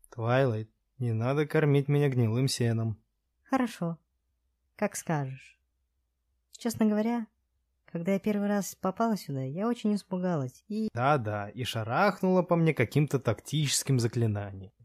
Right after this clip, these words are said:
Speaker 2: Эй, я же просто пыталась защититься. Я же потом извинилась. Ой, прости, пожалуйста, я не должна на тебя кричать.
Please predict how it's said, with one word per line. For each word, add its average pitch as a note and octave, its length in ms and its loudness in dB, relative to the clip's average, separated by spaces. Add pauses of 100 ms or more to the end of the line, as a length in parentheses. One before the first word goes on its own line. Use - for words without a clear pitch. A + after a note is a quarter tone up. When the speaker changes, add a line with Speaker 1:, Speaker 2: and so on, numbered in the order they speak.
Speaker 2:
Эй, A#3+ 400 2 (560)
я D3+ 100 -2
же D#3 100 -2
просто A#3+ 280 -4
пыталась D4 400 0
защититься. D3 640 -4 (640)
Я F3 200 0
же G3+ 80 -4
потом C#4+ 340 4
извинилась. A#3+ 600 0 (920)
Ой, D#3+ 240 -2 (460)
прости, - 260 -12
пожалуйста, C3 640 -6 (280)
я A3 100 -2
не A3+ 100 2
должна G#3+ 300 2
на D#3+ 80 2
тебя - 180 -10
кричать. - 540 -14